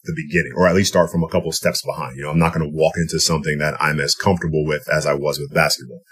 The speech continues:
And what I'm learning from people that essentially are good at what they do, that there's commonalities in success in whatever lane you are going to be in. And I think that if everything is goal oriented, like, goal based, like, "Hey,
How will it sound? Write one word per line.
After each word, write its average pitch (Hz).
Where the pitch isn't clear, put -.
And 87
what 101
I'm 95
learning 98
from 85
people 90
that 82
essentially 117
are 82
good 98
at 85
what 87
they 85
do, 87
that -
there's 92
commonalities 87
in 82
success -
in 82
whatever 82
lane 80
you 78
are 78
going 78
to 69
be 69
in. 90
And 80
I 73
think 90
that 80
if 85
everything 113
is 85
goal 101
oriented, 101
like, 76
goal 90
based, 104
like, 78
"Hey, 80